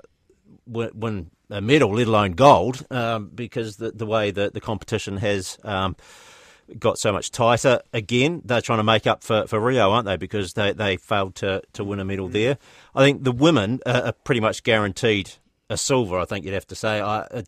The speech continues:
Speaker 1: they're gonna struggle to get past Australia because Australia's been so, doing so well on that world circuit and the Sevens circuit, and I think they're actually, uh,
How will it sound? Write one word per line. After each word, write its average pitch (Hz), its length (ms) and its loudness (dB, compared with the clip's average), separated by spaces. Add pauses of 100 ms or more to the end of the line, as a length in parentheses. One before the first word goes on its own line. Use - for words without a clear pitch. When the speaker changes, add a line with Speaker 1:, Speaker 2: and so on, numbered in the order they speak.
(160)
Speaker 1:
they're 117 160 -4
gonna 113 180 0
struggle 123 320 4
to 101 60 0
get 95 100 -4
past 104 300 0
Australia 95 420 2
because 92 240 -6
Australia's 101 420 2
been 95 220 -6
so, 104 280 -6
doing 95 220 -6
so 101 200 -2
well 92 180 0
on 87 80 -4
that 85 140 -4
world 90 260 -2
circuit 104 380 -4
and 82 100 -8
the 80 40 -8
Sevens 98 320 -6
circuit, 98 240 -4
and 92 60 -6
I 87 40 -4
think 87 300 -6
they're 95 120 -2
actually, 85 460 -8
uh, 82 120 -4